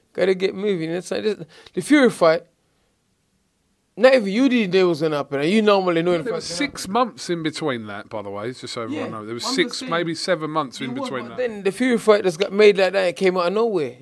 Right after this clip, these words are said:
Speaker 1: you understand? But these guys are stupid, man. I, listen, I get paid to fight. Why am I turn the money?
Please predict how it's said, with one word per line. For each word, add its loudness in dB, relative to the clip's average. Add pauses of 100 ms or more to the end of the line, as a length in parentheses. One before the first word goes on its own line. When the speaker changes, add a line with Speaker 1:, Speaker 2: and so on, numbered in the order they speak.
Speaker 1:
you -10
understand? -2 (260)
But -8
these -2
guys 2
are -4
stupid, -12
man. -10 (720)
I, 0 (480)
listen, -6 (440)
I 8
get -2
paid 0
to -4
fight. 2 (640)
Why 8
am 6
I 8
turn 2
the -2
money? 2